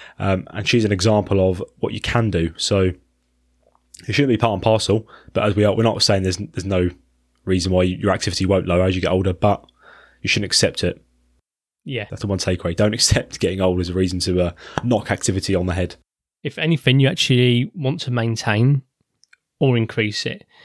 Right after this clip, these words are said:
Speaker 2: because at the end of the day, you want to kind of, like, reduce that frailty.
Speaker 1: Okay, guys, so we've banged on about guidelines quite a few times now. Um, what we're gonna do is we're gonna look at what the World Health Organization says in regards to exercise recommendations, okay?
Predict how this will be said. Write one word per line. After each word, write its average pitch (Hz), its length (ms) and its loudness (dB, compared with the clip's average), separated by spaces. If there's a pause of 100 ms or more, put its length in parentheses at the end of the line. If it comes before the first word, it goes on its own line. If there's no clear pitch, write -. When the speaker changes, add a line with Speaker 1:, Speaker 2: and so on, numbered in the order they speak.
(400)
Speaker 2:
because 123 240 -4
at 131 80 -2
the 147 40 -4
end 127 120 2
of 117 40 -4
the 117 120 0
day, 120 460 2 (440)
you 120 180 2
want 131 220 2
to 123 140 0
kind 117 260 0
of, 110 100 0
like, 117 220 2 (260)
reduce 131 320 -2
that 120 160 -4
frailty. 117 560 -2 (360)
Speaker 1:
Okay, 110 180 2
guys, 98 200 2
so - 40 -6
we've 110 120 0
banged 123 220 2
on 113 60 4
about 104 240 0
guidelines 98 600 2
quite 82 160 -4
a - 40 -10
few 95 120 0
times 90 340 -2
now. 87 340 -4
Um, 95 260 -4
what 117 140 -2
we're 123 60 -4
gonna 104 120 0
do 104 220 4
is 92 120 -4
we're 104 80 -4
gonna 98 120 2
look 101 300 2
at 92 160 0
what 98 180 -4
the 98 160 -2
World 98 360 2
Health - 280 0
Organization 90 580 0
says 90 300 0
in 98 140 -8
regards 92 320 0
to - 80 -2
exercise 101 280 0
recommendations, 87 680 0
okay? - 240 -2